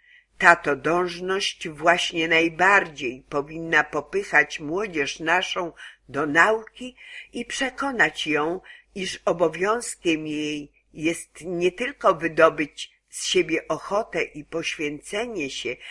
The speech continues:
dla nauki, ale nawet stworzenia sobie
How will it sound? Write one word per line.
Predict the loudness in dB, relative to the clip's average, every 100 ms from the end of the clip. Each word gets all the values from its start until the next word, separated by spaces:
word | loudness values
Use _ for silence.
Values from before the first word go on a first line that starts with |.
| -14 -14
dla | -4 0 2 4
nauki, | 4 4 2 -10 -20 -20 _ _ -20 -14
ale | -4 -2 -2 0
nawet | 0 0 0 -2 -2
stworzenia | -6 -8 -8 0 4 4 2 0
sobie | -2 -2 -4 -2 -6